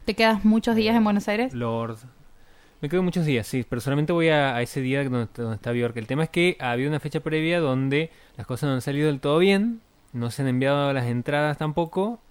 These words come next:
Speaker 2: así que estamos ahí todos viendo.
Speaker 1: Rezando,
Speaker 2: Sí,
Speaker 1: rezamos,
Speaker 2: y
Speaker 1: Malena,
Speaker 2: como
Speaker 1: rezando.
Speaker 2: justo hay una ola de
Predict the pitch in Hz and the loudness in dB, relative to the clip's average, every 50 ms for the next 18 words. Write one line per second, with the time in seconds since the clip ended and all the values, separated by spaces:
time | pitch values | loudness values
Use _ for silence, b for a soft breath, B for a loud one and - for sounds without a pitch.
0 | _ - - 139 127 110 117 120 113 - 117 113 110 113 113 110 110 110 107 110 | _ -20 -18 -18 -14 -12 -12 -12 -12 -12 -12 -12 -12 -12 -12 -14 -14 -16 -18 -18
1 | 120 120 _ - 113 113 117 117 117 113 117 120 - 117 113 117 113 110 107 107 | -20 -20 _ -14 -12 -12 -10 -10 -8 -8 -10 -10 -10 -10 -10 -8 -8 -10 -12 -14
2 | 107 - - _ _ - 107 104 101 107 107 202 185 - - 196 190 185 170 165 | -18 -20 -20 _ _ -18 -16 -14 -10 -6 -4 -4 -4 -2 -2 -2 0 0 -2 -4
3 | 165 - - 202 185 - 160 - 208 214 202 202 202 208 214 135 135 131 - - | -6 -8 -6 -6 -4 0 0 2 2 4 2 2 2 2 2 2 2 0 0 0
4 | 151 151 143 - - 180 165 151 151 156 156 160 156 151 143 139 135 131 123 123 | -2 -2 -2 -2 -2 0 0 2 2 2 0 0 0 0 0 0 0 0 0 0
5 | 120 117 113 113 110 - 113 120 131 135 139 143 139 139 135 127 123 120 120 123 | -2 -2 -4 -6 -6 -2 0 0 2 2 0 -2 -2 -2 -2 -4 -4 -4 -4 -4
6 | 123 123 127 127 | -2 -4 -4 -6